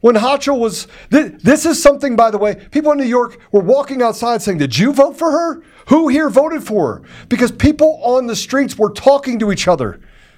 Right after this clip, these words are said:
and saying, "Democrat, Republican, it doesn't matter. We cannot have this free-for-all in our city." Where is Giuliani when we need him?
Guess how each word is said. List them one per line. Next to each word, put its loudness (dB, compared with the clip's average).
and -4
saying, 2
"Democrat, 0
Republican, -2
it -4
doesn't -2
matter. 0
We 2
cannot 0
have -2
this -4
free-for-all 0
in -4
our -2
city." -2
Where 2
is -4
Giuliani 0
when -4
we -2
need 2
him? -4